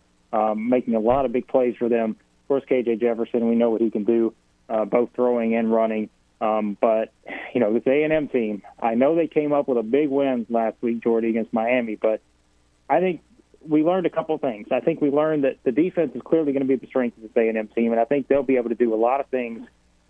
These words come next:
to perhaps push around Arkansas in some facets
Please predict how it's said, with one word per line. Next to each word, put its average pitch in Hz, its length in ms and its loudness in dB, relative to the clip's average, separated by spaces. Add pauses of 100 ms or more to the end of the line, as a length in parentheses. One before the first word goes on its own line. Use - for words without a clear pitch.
(260)
to 196 80 2
perhaps 185 440 0
push 226 220 0
around 135 280 2
Arkansas 110 460 -2
in 107 100 -8
some 127 180 0
facets 123 520 -6